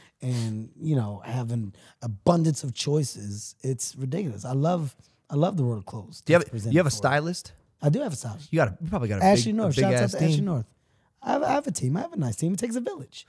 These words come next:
Speaker 1: You don't have a team?
Speaker 2: For, well, for your empire, I mean, I can, I mean, you got an empire, dude, and, and
Speaker 1: Yeah.
Speaker 2: you, and you, you do so much.
Speaker 1: Yeah.
Speaker 2: Do you still consider yourself a comedian first and foremost?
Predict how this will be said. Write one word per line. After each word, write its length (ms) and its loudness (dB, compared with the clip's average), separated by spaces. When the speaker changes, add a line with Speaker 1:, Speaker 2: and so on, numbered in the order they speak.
Speaker 1:
You 80 2
don't 80 4
have 80 2
a 60 0
team? 160 -2
Speaker 2:
For, 180 6
well, 200 4
for 220 -2
your 300 10
empire, 520 2
I 40 -6
mean, 340 -4
I 80 -14
can, 240 -12
I 60 -14
mean, 100 -10
you 60 -4
got 140 2
an 80 -8
empire, 380 -6
dude, 260 -10
and, 200 -6
and 100 2
Speaker 1:
Yeah. 80 6
Speaker 2:
you, 120 -2
and 140 4
you, 80 4
you 100 0
do 180 8
so 240 2
much. 540 -2
Speaker 1:
Yeah. 100 -2
Speaker 2:
Do 100 4
you 220 6
still 260 4
consider 380 4
yourself 340 2
a 60 -6
comedian 600 4
first 580 -6
and 120 0
foremost? 600 -4